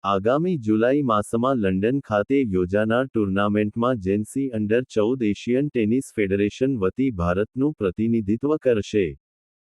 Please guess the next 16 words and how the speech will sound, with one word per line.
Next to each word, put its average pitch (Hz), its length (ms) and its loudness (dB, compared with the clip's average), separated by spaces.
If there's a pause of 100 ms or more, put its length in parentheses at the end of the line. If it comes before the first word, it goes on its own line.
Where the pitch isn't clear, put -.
(340)
જેન્સીએ 127 760 -2
under 131 320 2 (100)
ચૌદમાં 110 560 2
દેશની 110 440 -2 (100)
સૌથી 113 360 0
નાની 117 360 0
વયની 107 440 0
એશિયન 123 520 -2
ચેમ્પિયન 117 600 -2
બની 135 300 0
છે. 85 400 -2 (720)
એશિયાના 175 640 0
ટેનિસ 135 400 0 (100)
રેન્કિંગમાં 104 680 0
પણ 143 220 0
under 123 340 0